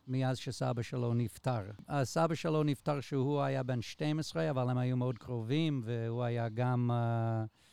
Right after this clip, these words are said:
you know, האור של, אה, סבא שלו איכשהו, יעני, they were,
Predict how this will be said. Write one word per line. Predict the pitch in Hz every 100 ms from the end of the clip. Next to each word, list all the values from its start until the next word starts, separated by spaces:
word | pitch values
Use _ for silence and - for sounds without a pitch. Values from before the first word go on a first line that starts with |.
| - - - _ _ -
you | 117
know, |
האור | 110 104 - 147 139 127
של, | - 127 113
אה, | 113 113 113
סבא | - 135 127
שלו | 123 139 143 143
איכשהו, | 143 - 156 151
יעני, | 139 139 135
they | 131
were, | 131